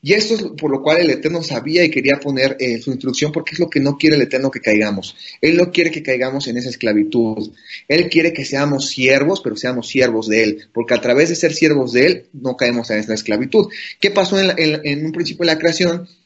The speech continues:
Cuando pasa todo esto, se crea esta nueva ética, vienen todos estos descendientes de, de, este, de Adán y Eva que, que se empiezan a mezclar con los de Caín.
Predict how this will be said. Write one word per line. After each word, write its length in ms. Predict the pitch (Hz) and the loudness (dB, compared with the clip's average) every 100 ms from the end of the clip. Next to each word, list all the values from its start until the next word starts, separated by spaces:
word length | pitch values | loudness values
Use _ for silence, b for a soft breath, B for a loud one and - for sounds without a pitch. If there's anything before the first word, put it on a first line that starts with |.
| _ | _
Cuando 320 | 139 135 135 | -2 0 2
pasa 320 | 175 185 175 | 2 2 0
todo 200 | 180 170 | 2 4
esto, 200 | 165 156 | 4 2
se 100 | 156 | -4
crea 220 | - 156 156 | 0 0 2
esta 240 | 147 156 | -2 -2
nueva 280 | 147 147 147 | 0 4 4
ética, 400 | 151 151 - 127 | 4 0 -2 0
vienen 220 | 139 147 | 0 -2
todos 200 | 147 151 | 0 0
estos 160 | 151 135 | 0 -4
descendientes 640 | 131 135 135 143 139 139 | -2 0 2 2 2 2
de, 400 | 135 127 123 - _ - | 4 4 2 -6 _ 0
de, 300 | 127 123 113 | 4 4 4
este, 440 | - - 120 117 | 0 2 6 6
de 60 | 117 | 6
Adán 280 | 131 143 143 | 4 2 4
y 140 | 143 | 6
Eva 300 | 143 135 127 | 6 4 0
que, 280 | 123 113 104 | 2 2 0
que 120 | 123 | -4
se 80 | 123 | -6
empiezan 240 | 131 147 | -2 0
a 40 | 139 | 0
mezclar 360 | 131 147 143 | 0 2 0
con 100 | 139 | 0
los 120 | 123 | 0
de 120 | 120 120 | 0 2
Caín. 560 | 143 156 156 147 - | 6 6 6 2 -8